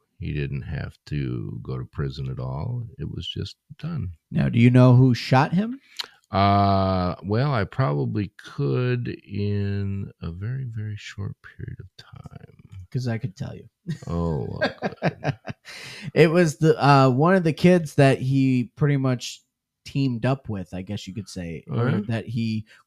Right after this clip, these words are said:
Speaker 2: groomed and he, uh,
Speaker 1: So why'd he shoot
Speaker 2: was
Speaker 1: him? Over jealousy or what?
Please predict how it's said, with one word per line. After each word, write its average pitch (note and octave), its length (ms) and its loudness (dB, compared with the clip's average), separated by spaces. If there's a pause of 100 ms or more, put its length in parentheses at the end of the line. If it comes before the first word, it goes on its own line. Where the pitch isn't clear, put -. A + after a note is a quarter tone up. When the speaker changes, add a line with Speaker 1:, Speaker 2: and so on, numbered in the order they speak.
Speaker 2:
groomed A#2+ 840 4
and G#2 320 -8
he, G#2 380 -10 (180)
uh, E2+ 480 -14 (540)
Speaker 1:
So - 160 -4
why'd A2+ 280 4
he A2+ 80 4
shoot C#3 260 0
Speaker 2:
was E2 80 2
Speaker 1:
him? E2 40 2
Over E2 240 2
jealousy F#2+ 540 0
or F3 160 -6
what? E3 240 -8